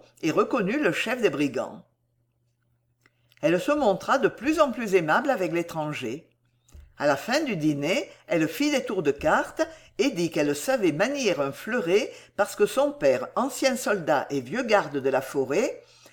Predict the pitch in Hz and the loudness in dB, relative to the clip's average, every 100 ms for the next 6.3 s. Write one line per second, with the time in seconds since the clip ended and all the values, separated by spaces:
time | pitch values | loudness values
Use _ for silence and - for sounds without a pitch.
0 | _ _ - 196 214 - 160 160 151 185 | _ _ -2 2 4 4 4 4 2 2
1 | 311 165 151 151 214 285 320 196 202 - | 2 2 2 2 2 2 2 2 2 0
2 | 139 127 104 104 127 135 - _ _ _ | -4 -2 -4 -4 -12 -12 -14 _ _ _
3 | _ _ _ _ _ _ _ _ 147 151 | _ _ _ _ _ _ _ _ 0 2
4 | 147 240 - 339 - 269 226 170 165 160 | 4 2 2 -2 0 0 0 0 0 6
5 | 202 - 185 165 185 156 135 135 123 120 | 4 6 2 2 2 2 2 -2 -4 2
6 | 202 302 | 2 2